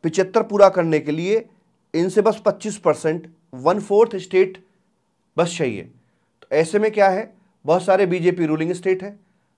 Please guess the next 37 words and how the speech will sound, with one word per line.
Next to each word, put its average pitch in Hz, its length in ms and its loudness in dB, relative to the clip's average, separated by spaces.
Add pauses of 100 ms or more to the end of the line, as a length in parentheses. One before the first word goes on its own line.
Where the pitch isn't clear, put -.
(140)
तो 196 100 0
यहां 185 380 -2
स्टेट 208 280 -4
के 208 80 -8
साथ 196 160 0
धोखा 156 340 0
हो 151 140 4
सकता 123 320 -6
है, 123 220 -10 (340)
सेंट्रल 175 340 -2
गवर्नमेंट 180 320 2
मनमानी 160 400 0
कर 143 140 -2
सकती 101 340 -14
है। 101 160 -20 (720)
इसलिए 139 500 -8 (380)
स्टेट 190 420 0
ने 175 80 -4
कहा 117 220 -4
था 139 400 -14
कि - 160 -10
ठीक - 240 -8
है, 101 200 -12 (360)
हम 196 160 4
रेवेन्यू 185 540 4 (360)
आधा 180 280 8
आधा 160 360 6
बांटते 117 400 -4
हैं, 104 240 -20 (420)
हम 160 140 -2
रेवेन्यू 180 520 0 (340)
आधा 175 260 6
आधा 160 360 4
बांटते 117 420 -6
हैं, 104 200 -20 (360)
हम 147 120 -6
खर्चे 214 640 2